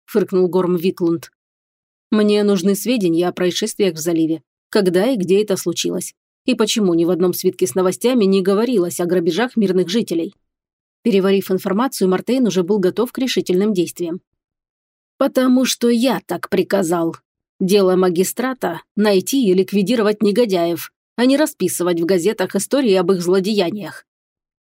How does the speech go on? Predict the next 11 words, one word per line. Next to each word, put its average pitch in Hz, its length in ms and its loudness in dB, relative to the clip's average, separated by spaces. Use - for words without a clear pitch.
"Вы 220 300 2
не 208 120 2
сообщили, 226 640 -2
потому 202 400 0
что 190 180 0
никто 196 300 2
из 202 140 -2
членов 196 400 0
совета 220 400 0
не 214 120 0
пострадал", 208 720 -4